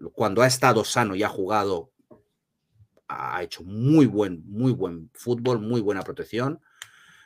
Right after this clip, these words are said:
Eh, pero claro, no puedes tampoco esperar a un jugador de línea cuatro o cinco años a que esté sano.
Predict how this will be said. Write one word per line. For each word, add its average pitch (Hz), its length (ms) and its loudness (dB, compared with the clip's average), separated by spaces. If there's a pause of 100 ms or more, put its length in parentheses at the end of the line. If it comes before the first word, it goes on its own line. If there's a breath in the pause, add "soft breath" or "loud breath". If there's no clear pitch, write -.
(240 loud breath)
Eh, 92 400 2
pero - 140 -16
claro, 120 360 -4
no 87 220 -8
puedes 92 360 -4
tampoco 87 340 -8
esperar 85 320 -6
a 85 60 -4
un 78 80 -8
jugador 87 800 -4
de 90 140 -4
línea 107 640 -2 (240)
cuatro 104 320 0
o 95 60 -4
cinco 98 260 -6
años 98 260 -6
a 87 60 -12
que 80 80 -12
esté 78 160 -14
sano. 95 400 -2